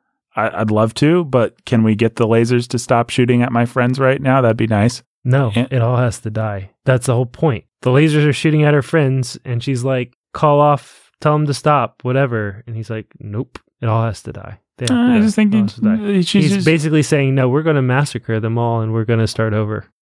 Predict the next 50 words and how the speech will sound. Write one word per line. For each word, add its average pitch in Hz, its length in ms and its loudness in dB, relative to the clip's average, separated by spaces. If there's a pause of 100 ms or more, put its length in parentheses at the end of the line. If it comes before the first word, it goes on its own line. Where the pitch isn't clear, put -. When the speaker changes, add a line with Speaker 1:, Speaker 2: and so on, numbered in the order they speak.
Speaker 2:
Right 123 200 2
then 131 160 2
and 117 120 0
there 113 240 -2
is 101 120 -8
what 98 160 -6
he's 104 160 -8
saying. 85 300 -8 (420)
Speaker 1:
I 208 240 2
think 196 180 2
you 180 60 0
just 180 200 -2
say, 170 240 2 (500)
"Ben, 139 300 2
I 139 100 -4
get 120 240 2
it. 156 160 2
I 107 80 -2
understand 117 420 0
you're 147 120 2
upset. 165 520 0
I 123 60 2
understand 127 360 2
you've 135 120 2
never 131 220 2
had 127 180 2
this 135 140 -4
thing 123 240 0
called 147 240 0
friends, 87 720 -2 (220)
but 92 280 2 (460)
these 92 120 -4
are 92 40 -2
my 123 140 2
friends, 123 600 0
and 90 180 -4
I'd 90 200 -4
rather 90 200 2
not 117 160 2
massacre 110 520 -2
them, 113 340 -2
but 120 240 -2
I'd, 127 120 2
Speaker 2:
He's 156 120 -2
Speaker 1:
I'd 165 160 2
love 185 160 2
to 180 80 -4
rule 127 160 0
the 104 100 0
galaxy. 90 640 -6